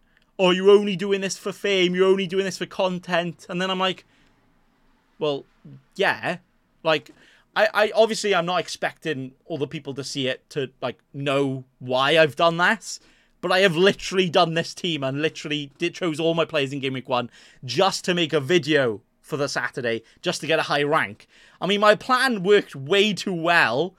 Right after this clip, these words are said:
and I didn't expect to literally reach third in the world. I did not expect to put something like that in the title of the video,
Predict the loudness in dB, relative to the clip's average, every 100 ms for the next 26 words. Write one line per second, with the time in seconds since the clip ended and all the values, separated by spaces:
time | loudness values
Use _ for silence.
0 | _ _ _ _ 0 0 0 -2 -2 -6
1 | -4 -6 -4 -4 -2 -4 -6 -6 -8 -12
2 | -2 2 2 2 0 0 0 0 0 -2
3 | -6 0 0 -2 -6 -12 -6 -6 -6 -6
4 | -4 -2 0 0 -2 -4 -6 -6 -8 -8
5 | -8 -8 -10